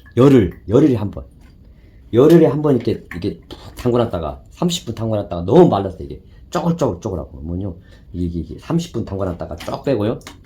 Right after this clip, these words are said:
다시 또 삼십 분 있다 또 담궈요. 이렇게. 그럼 쫙 빨아올 거예요. 이렇게, 이렇게 빼놓고 이제 더 이상 또 저 일주일에 한 번, 한 번 하면 안 됩니다. 요렇게 하면요,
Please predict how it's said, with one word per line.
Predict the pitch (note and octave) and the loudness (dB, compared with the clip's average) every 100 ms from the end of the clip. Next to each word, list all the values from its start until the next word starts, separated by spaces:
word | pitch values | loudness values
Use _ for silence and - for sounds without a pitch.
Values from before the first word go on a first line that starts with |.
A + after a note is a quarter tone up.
| _ _ _ - - - - - - - | _ _ _ -20 -20 -20 -20 -20 -20 -18
다시 | - F2+ - | -14 -12 -12
또 | |
삼십 | G2 G3 F3 - | -6 -4 -4 -4
분 | A2 | -4
있다 | F2 | -4
또 | E2+ | -8
담궈요. | F2 G2 E2 E2+ - - | -8 -6 -4 -6 -8 -18
이렇게. | - E2+ - _ - - | -10 -10 -10 _ -20 -12
그럼 | F2 - | -12 -10
쫙 | - - - | -14 -12 -6
빨아올 | - B2+ F#2+ | -2 -2 -2
거예요. | D#2 D2+ | -6 -10
이렇게, | F#2+ E2+ | -10 -8
이렇게 | F2 - | -8 -4
빼놓고 | C#3+ B2+ A#2 E3 E3+ - - - - - - - - - - | -4 -4 -2 -4 -4 -12 -20 -20 -20 -20 -20 -20 -20 -20 -10
이제 | F#2+ F2+ | -8 2
더 | C#3+ | 4
이상 | C#3+ B2+ F2+ - - - | 6 4 0 -10 -16 -6
또 | B2 - - - - - - | -6 -6 -18 -20 -20 -20 -12
저 | - | -6
일주일에 | G2+ C#3+ E3 C3+ | -2 0 2 0
한 | C#3+ | 2
번, | D#3+ C3+ | 0 0
한 | C#3+ - - F#3 | -8 -12 -8 0
번 | E3+ | 0
하면 | E3+ E3+ | 2 0
안 | F2+ | 0
됩니다. | G#2+ G2 E2 F#2 - - - - _ - - G2+ | -2 -2 -4 -6 -8 -20 -20 -20 _ -20 -12 -4
요렇게 | A#2+ C3 B2 | -4 -2 -4
하면요, | G2+ A2+ F#2 | -4 -6 -8